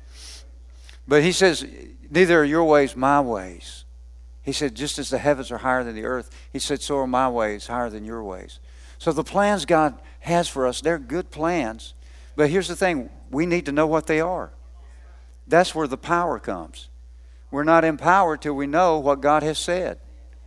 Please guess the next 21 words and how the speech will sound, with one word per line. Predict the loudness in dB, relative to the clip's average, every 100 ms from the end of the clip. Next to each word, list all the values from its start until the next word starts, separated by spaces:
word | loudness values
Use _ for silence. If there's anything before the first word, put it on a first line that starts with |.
| -20 -20 -8
We're | -2 4
not | 4
empowered | 4 0 4 4 4 0
till | -4
we | -4 0
know | 2 2
what | 2 2
God's | 2 2 2 -4 -12
will | -2 0 0
is. | -2 -8 -10 -16 -18 -20 -20 -20 -20 -20 -20 -12
Because | -2 0 0
faith | 0 4 4 4
always | 0 2 4 4 2
begins | -2 -4 -2 -2 -4
where | -4 -4
the | -2
will | -2 -2
of | 0
God | 0 0
is | -4
known. | -10 -10 -12